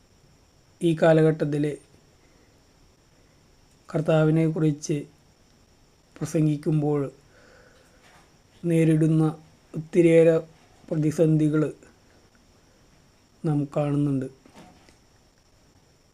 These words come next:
സ്നേഹമുള്ളവരെ, വിശുദ്ധ ഗ്രന്ഥം ബൈബിൾ നമ്മളെ പഠിപ്പിക്കുന്നുണ്ട്. അപ്പസ്തോല പ്രവർത്തനം പത്താം അധ്യായം ഞാനൊന്ന്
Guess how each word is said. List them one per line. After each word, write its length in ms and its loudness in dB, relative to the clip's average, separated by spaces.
സ്നേഹമുള്ളവരെ, 720 -2
വിശുദ്ധ 300 -2
ഗ്രന്ഥം 420 0
ബൈബിൾ 400 -2
നമ്മളെ 320 0
പഠിപ്പിക്കുന്നുണ്ട്. 760 -2
അപ്പസ്തോല 480 -2
പ്രവർത്തനം 560 -4
പത്താം 480 -4
അധ്യായം 520 -4
ഞാനൊന്ന് 300 -2